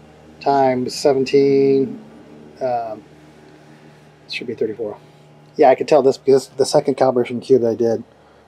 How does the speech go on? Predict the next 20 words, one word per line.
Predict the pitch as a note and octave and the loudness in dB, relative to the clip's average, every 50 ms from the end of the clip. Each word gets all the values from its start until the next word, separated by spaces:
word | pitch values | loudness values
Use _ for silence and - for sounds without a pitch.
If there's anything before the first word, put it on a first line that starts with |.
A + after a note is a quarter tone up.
| _ - | _ -10
was | - G#2 | -10 -10
bigger. | F#2+ - B2 A#2+ A2+ A2+ A2+ - - - _ _ _ _ _ _ _ _ _ _ _ _ _ _ _ _ _ _ _ _ _ _ _ _ _ _ _ _ _ _ _ _ _ _ _ _ _ _ _ _ _ _ _ _ _ _ _ _ _ - | -2 0 0 0 2 0 -2 -2 -2 -12 _ _ _ _ _ _ _ _ _ _ _ _ _ _ _ _ _ _ _ _ _ _ _ _ _ _ _ _ _ _ _ _ _ _ _ _ _ _ _ _ _ _ _ _ _ _ _ _ _ -2
Yeah, | D3 C3+ - | -2 -2 0
odd | - B2+ C3+ C3 A#2+ | 2 0 0 2 2
number, | C3 B2 A#2+ A2 A2 A2+ | 0 -4 -2 -4 -6 -6
so, | - - A#2+ A#2 A#2 A2+ - _ - | -4 -4 -4 -4 -6 -8 -14 _ -6
hmm. | C#3+ C3+ A#2 G#2+ - _ _ _ _ _ _ _ _ _ _ _ _ _ _ _ _ _ _ _ _ - - | -4 -4 -4 -4 -8 _ _ _ _ _ _ _ _ _ _ _ _ _ _ _ _ _ _ _ _ -20 -18
All | G2+ | -16
right, | G#2 G#2+ G2+ G2 G2 - | -16 -14 -14 -16 -18 -18
that's | G#2 G2 - - | -18 -18 -12 -12
it | A2+ G2 | -12 -12
for | G#2 | -12
part | - _ - G#2 G2+ G2+ | -16 _ -12 -12 -12 -12
three. | - - - A2 B2+ D3 D#3 E3 - _ _ _ _ _ _ _ _ _ _ _ _ _ _ _ _ _ - | -14 -14 -8 -6 -4 -4 -4 -4 -8 _ _ _ _ _ _ _ _ _ _ _ _ _ _ _ _ _ -10
So, | - - C#3+ C#3+ C#3 C3+ B2 - _ _ _ _ _ _ _ _ _ _ _ - - | -2 0 0 2 2 0 -2 -4 _ _ _ _ _ _ _ _ _ _ _ -8 -4
I | C#3 | -2
gotta | C#3 B2 A2+ G#2+ G#2+ - _ - _ _ _ _ _ _ | -2 -2 -4 -6 -10 -14 _ -20 _ _ _ _ _ _
hook | - - - - | -18 -14 -8 -8
in | A#2 | -8
the | A2 G#2+ | -10 -10